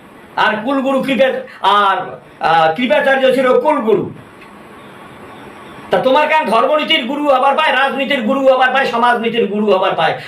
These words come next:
তলবা তোমরা যদি বামনের চাটবেন তা তোমরা আরো কিসের ক্ষত্রিয়? আর যদি তোমরা ক্ষত্রিয় নন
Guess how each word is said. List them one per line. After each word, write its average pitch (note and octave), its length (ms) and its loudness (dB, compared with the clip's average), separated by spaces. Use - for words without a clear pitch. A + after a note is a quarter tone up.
তলবা D4+ 320 2
তোমরা D#4+ 300 2
যদি B3 200 2
বামনের C4+ 480 0
চাটবেন D4 380 0
তা D4+ 60 4
তোমরা D4+ 260 0
আরো D#4+ 160 2
কিসের C4+ 260 0
ক্ষত্রিয়? A3+ 460 2
আর A3+ 300 2
যদি C#4+ 240 -2
তোমরা D4+ 320 4
ক্ষত্রিয় C#4+ 560 0
নন D4 420 0